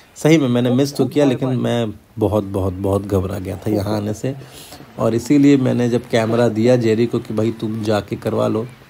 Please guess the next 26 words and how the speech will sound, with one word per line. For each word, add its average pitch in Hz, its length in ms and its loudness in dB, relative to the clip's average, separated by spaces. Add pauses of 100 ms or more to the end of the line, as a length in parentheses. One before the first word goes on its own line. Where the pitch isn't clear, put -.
(180)
ये 110 140 2
recording 104 480 -2 (880)
हमारे 110 300 0
सारे 107 260 -2
viewers 107 400 2
के - 160 -4
लिए, 113 180 2
तो 104 360 -2 (340)
बिना 117 300 2
हिचकिचाए 110 580 0
वो 101 180 -2
तो 101 160 -4
चला 101 300 -2
गया। 113 240 -2 (720)
और 104 100 -2
आप 98 140 0
देख 120 280 2
रहे 123 140 2
हैं 120 120 2
ये 117 140 0
footage, 104 480 -4 (220)
ये 107 300 2
देखिए 110 340 0 (120)
खूबसूरत 120 800 2
सा - 160 -4
नज़ारा। 101 480 -6